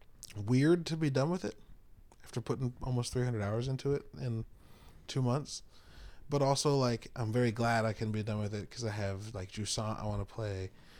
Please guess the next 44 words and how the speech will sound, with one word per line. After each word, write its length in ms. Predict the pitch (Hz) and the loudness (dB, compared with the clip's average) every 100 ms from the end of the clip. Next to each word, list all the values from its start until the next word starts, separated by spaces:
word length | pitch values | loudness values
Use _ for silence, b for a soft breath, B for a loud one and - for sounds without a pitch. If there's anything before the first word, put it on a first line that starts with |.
| b b b | b b b
I 80 | 98 | -6
told 240 | - 107 | 0 0
you 80 | 107 | 2
that 100 | 113 | 4
I 60 | 110 | 4
would, 200 | 110 104 | 4 2
uh, 280 | 107 104 101 | 0 0 -2
download, 560 | 98 110 113 113 110 117 b b b b b b b b | 0 0 4 4 4 0 b b b b b b b b
uh, 180 | 135 127 | 4 6
Farming 340 | 120 156 156 147 | 8 8 8 6
Sim, 460 | 156 143 147 147 | 6 6 6 4
and 160 | 127 123 | 4 6
now 100 | 120 | 6
that 120 | 123 | 6
I'm 120 | 120 | 4
done 220 | 113 117 | 4 2
with, 320 | 147 147 - - 165 | 2 0 -6 -12 -4
like, 180 | 139 131 - - - - | -2 -2 -4 -12 -14 -6
Starfield, 440 | - 139 143 147 | 0 0 2 2
I'm 140 | 113 107 | 2 4
not 200 | 120 135 | 4 4
worried 260 | 139 139 139 | 4 6 6
about 400 | 131 135 135 - | 6 2 2 0
doing 400 | 131 135 135 127 | 2 4 2 0
more 380 | 107 104 123 143 | 2 6 8 8
of 160 | 139 131 | 4 2
this. 320 | 135 139 - | 2 2 -2
Like, 180 | 110 117 | -4 -2
I 120 | 117 | -2
just 240 | 139 - | 2 2
frees 200 | - 165 | 6 6
up 80 | 147 | 6
a 40 | |
bunch 180 | 135 127 | 4 2
of 80 | 120 | 0
space 300 | - 117 - | 0 0 0
to 100 | 113 | -2
get 160 | 113 101 | 0 0
into, 420 | 107 104 95 98 b b b b b - | 0 -2 -2 -4 b b b b b 0
get 100 | 120 | 0
into 160 | 110 | 0
other 180 | 104 104 | -2 -2
shit. 320 | - 113 98 - 117 | -2 -2 -4 -6 0
Um, 480 | 123 107 104 101 | 2 2 0 -4